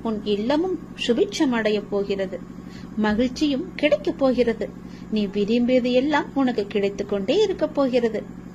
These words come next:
அப்பா உனக்கு நல்ல செய்தி சொல்ல வந்திருக்கிறேன். மன மகிழ்ச்சியுடன் சந்தோஷமாகவே இருக்கிறேன். நீ வாழ்ந்து கொண்டிருக்கும் இந்த தற்போதைய வாழ்க்கை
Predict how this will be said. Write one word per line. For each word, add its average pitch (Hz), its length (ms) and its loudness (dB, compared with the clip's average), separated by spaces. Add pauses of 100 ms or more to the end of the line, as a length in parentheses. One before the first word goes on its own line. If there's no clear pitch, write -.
(260)
அப்பா 240 560 0
உனக்கு 226 320 -2
நல்ல 202 320 0
செய்தி 302 300 0
சொல்ல 262 360 2
வந்திருக்கிறேன். 240 680 2 (360)
மன 208 240 0
மகிழ்ச்சியுடன் 262 760 0 (100)
சந்தோஷமாகவே 254 1080 2
இருக்கிறேன். 202 440 -2 (640)
நீ 294 180 8
வாழ்ந்து 392 420 2
கொண்டிருக்கும் 330 600 4
இந்த 247 180 4
தற்போதைய 262 680 2
வாழ்க்கை 269 480 2